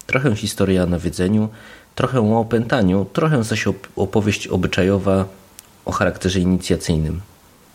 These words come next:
A całość mocno igrająca z oczekiwaniami widzów. Łączy jednak bardzo wyraźny autorski sznyt. W obu wita nas ostrzeżenie o tym, jak bardzo przerażający seans przed nami, co przypomina jako żywo marketing rodem z Egzorcysty Friedkina.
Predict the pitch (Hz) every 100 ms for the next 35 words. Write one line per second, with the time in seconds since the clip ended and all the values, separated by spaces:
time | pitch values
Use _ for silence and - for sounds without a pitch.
0 | - 92 143 107 92 - 104 110 - 98
1 | 80 87 87 90 - 85 82 82 82 85
2 | 82 82 78 78 - - - - - -
3 | - - 160 180 170 143 104 110 117 110
4 | 98 104 104 107 98 92 98 - - -
5 | 90 80 - - - - - - 92 98
6 | 113 120 123 - 101 107 110 101 98 104
7 | - - 92 95 98 - 90 82 95 95
8 | 95 - 90 90 92 92 92 - 107 85
9 | - - 82 85 85 95 113 - - -
10 | - - _ - - - - - 101 101
11 | 98 98 98 95 101 95 98 95 107 -
12 | 90 92 98 92 92 90 82 - - 67
13 | - - - 104 98 95 - 107 - 92
14 | 92 87 - 95 117